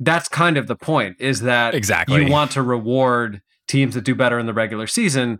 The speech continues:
Speaker 1: by having home court advantage, uh, which in this case probably doesn't pertain if it's all in one rec center, presumably.
Speaker 2: Right.
Speaker 1: But, um,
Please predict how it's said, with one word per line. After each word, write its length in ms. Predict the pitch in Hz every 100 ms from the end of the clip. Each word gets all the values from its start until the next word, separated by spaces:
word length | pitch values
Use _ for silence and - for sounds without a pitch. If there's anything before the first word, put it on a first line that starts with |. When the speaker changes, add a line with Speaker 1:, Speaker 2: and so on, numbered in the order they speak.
| -
Speaker 1:
by 520 | 131 120 117 117 110
having 580 | - 131 123 120 110 113
home 240 | - 127 120
court 180 | 123 113
advantage, 720 | 107 180 185 175 147 - -
uh, 280 | 127 120 113
which 240 | 117 123 131
in 100 | 120
this 120 | 120
case 180 | 120 110
probably 240 | 113 110
doesn't 200 | 104 101
pertain 320 | 110 - 113
if 80 | 107
it's 100 | 110
all 200 | 113 104
in 160 | 110 107
one 200 | 113 107
rec 200 | 110 -
center, 180 | 101 98
presumably. 560 | 110 107 104 95 98 -
Speaker 2:
Right. 180 | 85 78 - _ -
Speaker 1:
But, 260 | 131 110 - 123
um, 400 | 113 107 104